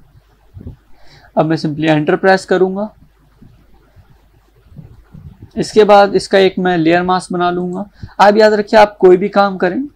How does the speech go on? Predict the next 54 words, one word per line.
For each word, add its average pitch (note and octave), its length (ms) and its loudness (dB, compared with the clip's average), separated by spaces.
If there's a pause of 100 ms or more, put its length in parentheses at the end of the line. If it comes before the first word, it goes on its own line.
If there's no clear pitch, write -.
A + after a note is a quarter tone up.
तो F3+ 100 2
layer E3+ 260 0
mask F3 440 -4
ज़रूर D#3+ 280 0
बना F3 260 -6
लें, A3 120 -12 (360)
क्योंकि G3 180 2
अगर G3 160 2
गलती F3 300 0
से G3+ 100 -4
हम F#3+ 80 -4
कुछ G3 220 -6
remove D#3+ 360 0
कर F#3 140 2
देते E3+ 260 -2
हैं F#3 160 -8 (520)
तो F3 100 4
उसे E3+ 140 -2
हम - 120 -6
आसानी E3+ 360 -2
से F#3+ 120 -4
वापसी D#3 440 0
लेके F3 280 -2
आ F3 220 2
सकते - 340 -8
हैं। C#3+ 260 -6
अगर D#3+ 220 2
आपको E3 300 2
लगता D#3+ 300 0
है D#3 120 2
कि D#3+ 420 0 (920)
अगर D#3+ 300 0
आप D#3 260 4 (140)
perfect D#3 380 -4
है F#3 60 2
तो F#3+ 100 2
आप F3+ 200 2 (440)
कोई F#3+ 220 2
सा G3+ 140 2
भी F3+ 100 0
tool F3+ 180 2
फिर E3+ 180 -2
यूज़ D#3 260 -4
कर D#3+ 120 -2
सकते D3 240 -6
हैं, D3+ 80 -2
बिना D3+ 200 0
layer D3+ 200 -2
mask D3+ 300 -6
के D#3 100 -2
भी D3 100 -6
कर D3+ 160 -12
सकते - 300 -16
हैं। E3 60 -14